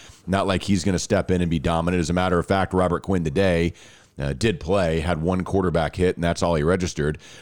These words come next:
I'll be curious to see if anything happens this week with the Cowboys. If they look at anything and they look around the league and they believe they've got a chance to go for it, if there's somebody out there before the trade deadline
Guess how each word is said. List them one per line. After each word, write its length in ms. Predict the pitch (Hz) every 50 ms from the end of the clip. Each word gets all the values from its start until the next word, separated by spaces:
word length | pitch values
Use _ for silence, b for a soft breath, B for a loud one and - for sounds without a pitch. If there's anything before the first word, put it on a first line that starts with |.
| B B B B
I'll 160 | 160 214 269
be 140 | 330 330 285
curious 420 | - 247 247 247 233 220 202 156
to 120 | - 160 151
see 220 | - - 160 156
if 120 | 139 95 131
anything 320 | 131 131 120 - 123 113
happens 460 | 98 101 104 104 - 107 98 92 78
this 200 | 85 92 - -
week 200 | 85 92 87 -
with 100 | 85 82 -
the 80 | 82
Cowboys. 500 | - 92 85 82 80 65 65 65 65 -
If 240 | 90 101 - 110 -
they 180 | - 131 175 208
look 280 | 202 190 190 165 -
at 100 | 156 139
anything 540 | 139 139 147 143 117 135 139 135 131 131 120 B B B B B B
and 160 | - 110 107
they 100 | 117 151
look 220 | 160 156 156 156 143
around 280 | 139 135 131 127 123
the 60 | 113
league 500 | 107 110 113 110 104 92 85 85 82 71 -
and 160 | 107 98 92
they 300 | 80 73 73 107 123 156
believe 480 | 170 147 147 135 131 135 135 131 123 101
they've 200 | 120 120 120 104
got 220 | 92 120 110 104
a 40 | 98
chance 380 | - - - 107 107 113 110 -
to 100 | - 92
go 240 | 82 - 98 101 110
for 280 | - - 123 123 123 120
it, 60 | -
if 160 | 87 90 -
there's 240 | - 110 123 117 -
somebody 600 | - - 143 143 156 156 147 143 135 127 120 113
out 200 | 113 113 113 -
there 120 | 110 104 98
before 300 | 92 90 - 110 110 98
the 60 | 87
trade 320 | - - 110 104 104 90
deadline 600 | 87 92 87 82 92 90 90 90 87 85 85 82